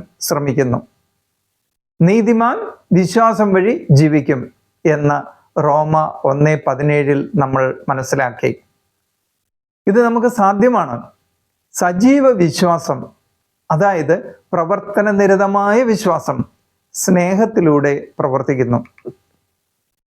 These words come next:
കത്തോലിക്ക സഭയുടെ മതബോധന ഗ്രന്ഥം ഇരുന്നൂറ്റി പതിനഞ്ചാമത്തെ ഖണ്ഡികയിൽ ഇപ്രകാരം നമ്മൾ വായിക്കുന്നു, "അങ്ങയുടെ വചനത്തിൻ്റെ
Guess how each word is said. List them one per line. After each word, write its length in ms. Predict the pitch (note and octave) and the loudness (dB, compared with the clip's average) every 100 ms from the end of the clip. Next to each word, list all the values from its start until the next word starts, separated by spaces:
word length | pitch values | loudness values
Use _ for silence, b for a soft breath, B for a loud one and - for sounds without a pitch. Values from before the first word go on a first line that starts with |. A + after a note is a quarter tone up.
| _ _ _ - | _ _ _ -8
കത്തോലിക്ക 380 | D#3+ F3 E3 E3+ D#3 | -2 0 0 -2 -2
സഭയുടെ 340 | D3+ C#3+ C#3 C#3 C#3 | -2 -2 0 0 -2
മതബോധന 460 | C#3 C#3 D#3+ D3+ C#3+ | -2 -2 -2 -2 -2
ഗ്രന്ഥം 400 | C3 C3+ B2 C#3+ F3 _ _ _ _ _ _ _ _ _ _ _ | -2 0 -2 -2 -8 _ _ _ _ _ _ _ _ _ _ _
ഇരുന്നൂറ്റി 500 | F3 E3+ F3 F3+ F3+ E3+ - | 2 2 4 2 2 0 0
പതിനഞ്ചാമത്തെ 1080 | D3 D#3 E3+ E3 - F#3+ D3 F3+ F#3 F3 F3 - | -2 0 -2 -4 0 2 4 2 0 -2 -2 0
ഖണ്ഡികയിൽ 520 | - C#3 C3 C3 C#3 G3 _ _ _ _ _ _ - | 0 0 2 2 0 -4 _ _ _ _ _ _ -6
ഇപ്രകാരം 480 | C3 F3+ E3 E3 D#3+ | -4 -2 -2 -2 -2
നമ്മൾ 180 | D3+ C#3+ C3+ | -2 -2 0
വായിക്കുന്നു, 480 | C3+ C#3 C#3 C#3+ C3 G#3 - _ _ _ _ D#3+ | 0 -2 -2 0 0 -2 -8 _ _ _ _ -4
"അങ്ങയുടെ 500 | F3 G#3 A3 G#3 G#3 E3 | 0 2 2 2 0 0
വചനത്തിൻ്റെ 680 | D#3 F#3 G3+ - F#3+ F#3+ | 0 0 0 -2 0 0